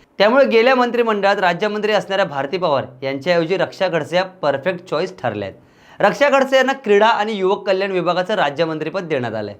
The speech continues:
पण राज्यमंत्रीपदी खरी लॉटरी लागलीये ती मुरलीधर मोहोळ यांना. पण मुरलीधर मोहोळ यांच्या निवडीमागे अनेक फॅक्टर कारणीभूत ठरतात. पहिली गोष्ट म्हणजे पश्चिम महाराष्ट्रातून देखील भाजपाचे दोनच खासदार निवडून आलेत.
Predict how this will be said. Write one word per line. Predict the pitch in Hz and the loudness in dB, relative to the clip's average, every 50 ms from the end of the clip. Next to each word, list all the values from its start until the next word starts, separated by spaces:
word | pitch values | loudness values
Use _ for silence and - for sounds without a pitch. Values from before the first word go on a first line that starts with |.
| _ _ - | _ _ 0
पण | 220 240 220 | 2 4 4
राज्यमंत्रीपदी | 214 190 190 175 214 254 247 254 247 247 254 233 226 220 226 226 226 | 4 4 4 4 2 2 2 0 0 -2 -2 -2 0 0 -2 -2 -2
खरी | - 156 175 208 214 202 | -2 0 0 0 2 2
लॉटरी | 180 165 156 175 202 220 | 2 0 0 -2 -2 0
लागलीये | 214 190 165 143 135 151 196 226 - - - | 0 0 0 -2 -4 -4 -4 -6 -12 -10 -8
ती | 175 | -6
मुरलीधर | 165 156 143 139 143 143 156 156 190 208 | -6 -4 -4 -4 -4 -4 -4 -4 -4 -4
मोहोळ | 185 147 123 120 127 135 | -4 -6 -4 -2 -2 -2
यांना. | 131 117 107 104 101 98 - - _ _ | -2 -4 -6 -8 -12 -16 -18 -20 _ _
पण | 247 269 | 2 2
मुरलीधर | 277 247 247 240 247 269 269 277 285 | 4 4 4 4 2 4 4 4 4
मोहोळ | 262 254 240 233 240 240 | 4 4 4 4 4 4
यांच्या | 233 226 - 247 240 | 2 2 0 -2 0
निवडीमागे | 214 202 190 196 214 226 226 214 196 190 175 | 0 0 0 0 0 0 0 0 0 0 -2
अनेक | 170 - - 175 175 196 - 160 - | -2 -2 -4 -4 -4 -4 -6 -6 -8
फॅक्टर | 175 165 - - 208 - | -8 -8 -6 -6 -8 -6
कारणीभूत | - - 175 147 139 139 139 135 139 | -4 -2 0 0 0 0 -2 -4 -6
ठरतात. | 131 123 117 110 - - - - - - - | -6 -8 -8 -8 -8 -8 -8 -8 -6 -8 -2
पहिली | - 208 208 220 240 269 | 2 4 4 4 4 4
गोष्ट | 277 269 262 262 | 4 4 4 4
म्हणजे | 269 247 240 247 262 | 2 0 2 0 -2
पश्चिम | 262 262 233 185 - - - 254 233 | 0 0 -2 -4 -4 -6 -6 -4 -2
महाराष्ट्रातून | 233 220 208 196 185 180 180 196 202 190 196 196 | 2 2 2 2 0 -4 -6 -6 -6 -6 -4 -4
देखील | 185 180 180 202 196 | -4 -4 -2 -4 -4
भाजपाचे | 156 135 135 131 131 - 170 160 190 | -2 -2 -4 -4 -2 -4 -4 -4 -4
दोनच | 180 147 151 147 147 165 156 - | -4 -2 -2 -2 -2 -2 -4 -2
खासदार | 139 135 127 143 175 180 | -2 -2 0 0 0 0
निवडून | 175 160 139 131 123 | 0 -2 -2 -2 -4
आलेत. | 113 107 104 104 101 | -4 -6 -8 -10 -12